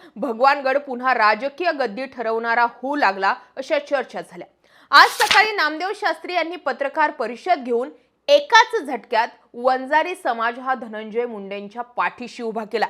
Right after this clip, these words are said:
आजपर्यंत भगवानगडाचा राजकीय कारणासाठी वापर करू न देणाऱ्या नामदेव शास्त्री यांनी धनंजय मुंडे यांना पाठिंबा दिल्यामुळे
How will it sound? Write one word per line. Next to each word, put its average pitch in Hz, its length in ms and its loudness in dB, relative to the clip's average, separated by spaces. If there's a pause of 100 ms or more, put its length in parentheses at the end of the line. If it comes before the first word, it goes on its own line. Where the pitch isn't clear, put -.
(680)
आजपर्यंत 240 680 6
भगवानगडाचा 240 1000 2
राजकीय 247 600 -2
कारणासाठी 240 720 0
वापर 233 440 0
करू 262 460 -2
न 240 380 2
देणाऱ्या 285 360 4
नामदेव 226 520 -2
शास्त्री 226 500 -4
यांनी 220 360 -2 (280)
धनंजय 392 560 4
मुंडे 339 300 0
यांना 302 260 2
पाठिंबा 247 540 2
दिल्यामुळे 214 580 0